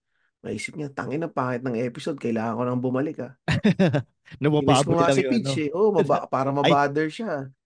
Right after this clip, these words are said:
Speaker 1: Ginis ko si Pidge, eh. Baka sakaling mabother siya kay Pidge, eh. Kaso, ang bait ni Pidge nung recording. Kaya pakinggan ninyo yung thir-, yung thirty forty na episode na
Speaker 2: Ah.
Speaker 1: kasama ko si Pidge De Leon. Si
Speaker 2: Baka
Speaker 1: Tito
Speaker 2: nag-,
Speaker 1: P.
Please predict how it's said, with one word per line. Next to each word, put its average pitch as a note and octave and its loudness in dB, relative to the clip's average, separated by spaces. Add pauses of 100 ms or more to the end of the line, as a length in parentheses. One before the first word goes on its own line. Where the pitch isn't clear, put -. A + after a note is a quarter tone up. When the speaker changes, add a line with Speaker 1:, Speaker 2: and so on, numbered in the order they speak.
(120)
Speaker 1:
Ginis C3 0
ko - -8
si C#3+ -4
Pidge, G3+ -6
eh. C3+ -4 (1400)
Baka C3 -2
sakaling D3 2
mabother D3 4
siya C#3 -4
kay D3 0
Pidge, D3 -12
eh. C3+ -10
Kaso, D#3+ -2
ang A3+ 4
bait G3+ 2
ni A3+ 0
Pidge A3 -4
nung E4 -8
recording. B3 2
Kaya G#3+ 0
pakinggan G#3+ 0
ninyo A3 -2
yung A#3 -8
thir-, F#3+ -8
yung F#3 -6
thirty F#3+ -6
forty F#3+ -6
na E3+ -4 (500)
episode D3+ 0
na C3 -2
Speaker 2:
Ah. B2+ -4
Speaker 1:
kasama C#3+ 2
ko C#3 -4
si C#3+ -6 (260)
Pidge C#3 -10
De C#3+ -2
Leon. C#3+ -2 (240)
Si - -4
Speaker 2:
Baka F#3+ 4
Speaker 1:
Tito E4 6
Speaker 2:
nag-, D#3+ 2
Speaker 1:
P. - 4